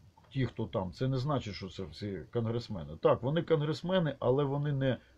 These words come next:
правильно Рус-, правильно Рустам каже, це не організація якась, В О чи ще щось. Це є віче, якщо ви хочете так.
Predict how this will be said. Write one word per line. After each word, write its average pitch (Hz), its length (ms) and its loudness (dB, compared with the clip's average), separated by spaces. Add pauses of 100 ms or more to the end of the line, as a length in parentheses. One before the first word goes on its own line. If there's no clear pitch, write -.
(100)
правильно 143 380 2
Рус-, 120 160 -2 (200)
правильно 131 460 4
Рустам 123 300 -2
каже, 113 220 2
це 127 160 0
не 131 120 6
організація 127 680 4
якась, 82 240 -6
В 90 140 -2
О 104 300 2
чи 90 140 -8
ще 85 200 -10
щось. - 220 -18 (600)
Це 156 200 2
є 143 240 4 (260)
віче, 107 480 0 (920)
якщо 101 280 -6
ви 92 200 -4
хочете - 420 -6
так. 85 200 -4